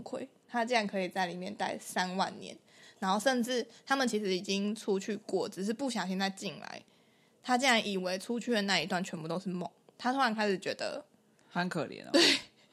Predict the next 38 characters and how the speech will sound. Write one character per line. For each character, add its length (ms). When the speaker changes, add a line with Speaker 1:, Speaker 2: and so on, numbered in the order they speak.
Speaker 2:
他 240
是 100
可 280
怜， 380
可 180
怜 180
他 200
才 120
喜 220
欢 180
他 200
的。 100
Speaker 1:
应 80
该 200
说 100
他 80
Speaker 2:
圣 140
母， 300
不 80
是 60
圣 120
母。 180
Speaker 1:
有 140
一 80
点 140
点 120
圣 140
母 100
光 240
环， 160
Speaker 2:
哦。 140
Speaker 1:
那 180
种 560
妈 200
妈 180
的 120
心 260
情， 340